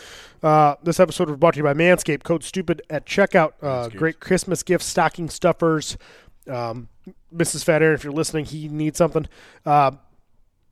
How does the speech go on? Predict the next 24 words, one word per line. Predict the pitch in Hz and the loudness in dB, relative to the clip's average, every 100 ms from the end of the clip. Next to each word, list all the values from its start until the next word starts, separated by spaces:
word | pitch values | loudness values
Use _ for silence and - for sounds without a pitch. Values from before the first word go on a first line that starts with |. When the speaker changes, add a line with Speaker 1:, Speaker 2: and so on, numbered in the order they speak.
| _ | _
Speaker 1:
shampoos, | - 233 196 202 185 160 - | 4 6 6 4 2 0 -6
conditioners, | 170 185 175 170 156 147 - | 2 4 4 0 -2 -2 -4
body | - 151 156 | 0 2 0
wash, | 139 139 135 127 - - | 0 0 0 -2 -8 -6
fragrances, | 160 151 143 139 151 139 127 - - _ _ _ _ | 0 0 0 -4 -2 -2 -4 -16 -20 _ _ _ _
you | 165 175 | -4 -2
name | 160 156 151 | 2 2 0
it, | - | -6
they | 139 | -10
got | 131 120 123 | -6 -4 -4
it | - | -10
to | 127 | -14
make | 123 107 | -14 -12
you | 123 117 | -14 -10
smell | 151 131 | -6 -4
better, | 131 123 117 | -4 -8 -10
look | 113 | -12
better, | 123 110 113 - - - | -12 -10 -12 -14 -20 -4
and | 135 | 0
Speaker 2:
Uh. | 73 87 - _ _ | 0 -2 -8 _ _
Speaker 1:
be | 123 113 104 _ _ _ _ | -12 -12 -14 _ _ _ _
less | 113 104 - _ - | -14 -12 -16 _ -14
hairy. | 120 98 92 - _ - - - - - - _ 131 | -14 -12 -20 -20 _ -16 -16 -20 -20 -20 -20 _ -6
Uh, | 120 | -6